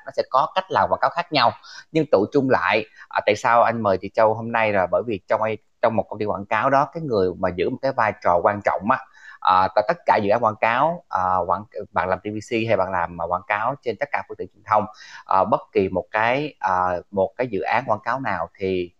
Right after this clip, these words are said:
à, theo anh Bưởi đứng góc độ là creative thì cái người quan trọng nhất, à, là, là account là sao? Bởi vì họ là một cái project leader, họ phân phối, họ làm tất cả những công việc, ờ, rất là nắm một cái dự án thì,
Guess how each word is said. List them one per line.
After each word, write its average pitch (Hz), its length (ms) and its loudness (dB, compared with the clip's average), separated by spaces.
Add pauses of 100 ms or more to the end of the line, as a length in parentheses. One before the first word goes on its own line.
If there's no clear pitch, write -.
(240)
à, - 140 -16
theo 120 120 4
anh 113 140 0
Bưởi 104 420 -2
đứng 139 140 2
góc 170 160 0
độ 92 200 0
là 92 120 0 (120)
creative 120 400 0 (400)
thì 120 300 0 (300)
cái 202 120 0
người 139 240 6
quan 113 180 6
trọng 110 140 2
nhất, 190 140 4 (220)
à, 95 260 -2
là, 92 500 0
là 95 120 0
account 101 400 -2 (400)
là 110 180 2
sao? 117 260 0 (280)
Bởi 123 160 6
vì 135 100 2
họ 98 260 4
là 101 160 2
một 92 180 -2
cái 135 100 2
project 123 280 0
leader, 120 400 2
họ - 460 -2
phân 117 320 0
phối, 135 320 4
họ 113 80 4
làm 98 260 2
tất 147 180 0
cả 87 160 0
những 113 160 -8
công 113 180 2
việc, 95 320 -2
ờ, 95 260 -4
rất 95 240 -2
là 98 240 0 (280)
nắm 139 300 0
một 147 100 2
cái - 100 0
dự 104 80 2
án 117 340 2
thì, 107 280 2